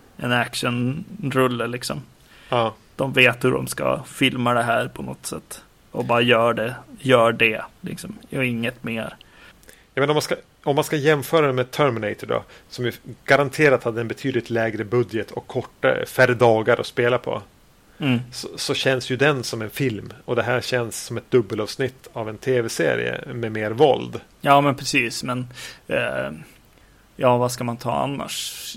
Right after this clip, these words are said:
Speaker 1: First Blood. Ja, alltså, ja, Terminator, som sagt. Eh, Cobra är ju nästan mer cinematisk än det här. Det,
Speaker 2: Mm.
Speaker 1: så är det ju. Men, men här blir det ju,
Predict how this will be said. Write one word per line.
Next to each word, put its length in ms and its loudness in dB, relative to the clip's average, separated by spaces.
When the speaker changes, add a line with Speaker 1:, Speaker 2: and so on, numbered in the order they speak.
Speaker 1:
First 600 0
Blood. 500 0
Ja, 280 2
alltså, 360 -2
ja, 320 0
Terminator, 680 2
som 180 -6
sagt. 520 -4
Eh, 220 2
Cobra 680 2
är 60 -4
ju 80 -8
nästan 360 -10
mer 220 -6
cinematisk 760 -4
än 100 -10
det 60 -6
här. 200 0
Det, 260 -4
Speaker 2:
Mm. 260 -2
Speaker 1:
så 160 -2
är 120 2
det 60 -2
ju. 160 -6
Men, 340 0
men 240 -4
här 200 8
blir 280 0
det 60 -4
ju, 180 -4